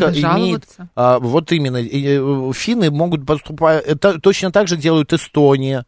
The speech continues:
Speaker 2: и ещё так же
Speaker 1: Я
Speaker 2: делает,
Speaker 1: впервые об этом просто
Speaker 2: а,
Speaker 1: слышу.
Speaker 2: Ла-, нет, нет, это есть такое, было. Вот у меня знакомые ехали через Латвию, а,
Speaker 1: Сколько
Speaker 2: они,
Speaker 1: раз я
Speaker 2: э,
Speaker 1: ездила
Speaker 2: к
Speaker 1: через всякие
Speaker 2: родителям.
Speaker 1: границы, и никто мне
Speaker 2: Но
Speaker 1: ничего не
Speaker 2: ты не
Speaker 1: отнимал.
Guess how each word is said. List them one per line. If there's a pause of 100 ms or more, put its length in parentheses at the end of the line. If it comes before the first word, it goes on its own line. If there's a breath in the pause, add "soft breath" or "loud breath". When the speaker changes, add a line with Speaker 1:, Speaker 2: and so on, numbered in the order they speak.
(260 soft breath)
Speaker 2:
и
ещё
так
же
Speaker 1:
Я
Speaker 2:
делает,
Speaker 1:
впервые
об
этом
просто
Speaker 2:
а,
Speaker 1:
слышу.
Speaker 2:
Ла-,
нет,
нет,
это
есть
такое,
было.
Вот
у
меня
знакомые
ехали
через
Латвию, (260 soft breath)
а,
Speaker 1:
Сколько
Speaker 2:
они,
Speaker 1:
раз
я
Speaker 2:
э,
Speaker 1:
ездила
Speaker 2:
к
Speaker 1:
через
всякие (180)
Speaker 2:
родителям.
Speaker 1:
границы,
и
никто
мне
Speaker 2:
Но
Speaker 1:
ничего
не
Speaker 2:
ты
не
Speaker 1:
отнимал.